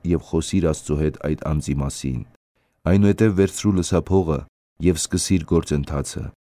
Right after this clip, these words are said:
Այս յոթը քայլերը պարզ են, բայց հեշտ չեն։ Շատ ջանքեր են պահանջվում հարաբերությունները վերականգնելու համար։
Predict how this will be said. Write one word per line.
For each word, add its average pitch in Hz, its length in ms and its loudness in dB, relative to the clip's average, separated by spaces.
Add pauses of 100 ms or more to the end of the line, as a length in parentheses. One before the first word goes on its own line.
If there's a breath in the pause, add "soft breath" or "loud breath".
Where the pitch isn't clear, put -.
(440)
Այս 87 240 0
յոթը 110 420 2
քայլերը 95 520 2
պարզ 76 360 -2
են, 65 180 -4 (220)
բայց 80 400 -2
հեշտ 80 400 -4
չեն։ 71 260 -2 (680)
Շատ 107 260 2
ջանքեր 101 420 2
են 90 120 2
պահանջվում 80 580 0
հարաբերությունները 78 880 0
վերականգնելու 73 720 -2
համար։ 65 400 -6